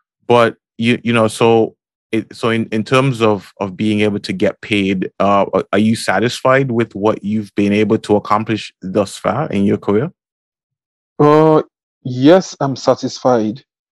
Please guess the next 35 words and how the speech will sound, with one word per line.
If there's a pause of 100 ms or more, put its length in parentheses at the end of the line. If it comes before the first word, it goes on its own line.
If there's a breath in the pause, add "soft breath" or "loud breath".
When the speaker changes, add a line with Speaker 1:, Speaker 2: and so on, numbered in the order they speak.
(300)
Speaker 2:
I'm
still
young
in
my
career. (240)
I
would
be (500)
pretending
if
I,
if
I
told
you,
"Oh,
everything
is
going
well
and
everything
is
going
smoothly." (400 soft breath)
Speaker 1:
Mm-hmm.
Speaker 2:
I've (120)
been
a
pr-, (540)
I've
been
practicing
art